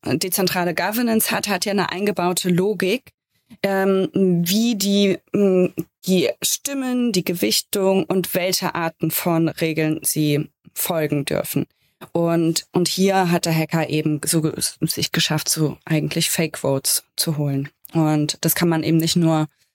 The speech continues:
bei Tornado Cash, sondern auch bei vielen anderen Protokollen gibt es dieses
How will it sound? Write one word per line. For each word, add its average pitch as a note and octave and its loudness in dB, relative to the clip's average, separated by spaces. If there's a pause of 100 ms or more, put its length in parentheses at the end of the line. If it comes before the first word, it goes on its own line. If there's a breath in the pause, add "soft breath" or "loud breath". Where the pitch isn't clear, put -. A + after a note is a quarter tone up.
(100)
bei E3 0
Tornado D3+ 0
Cash, - -2
sondern E3+ 2
auch D3+ -10
bei - -2
vielen A#3 -2
anderen F3 2
Protokollen E3+ -4
gibt - -4
es - 0
dieses E3 2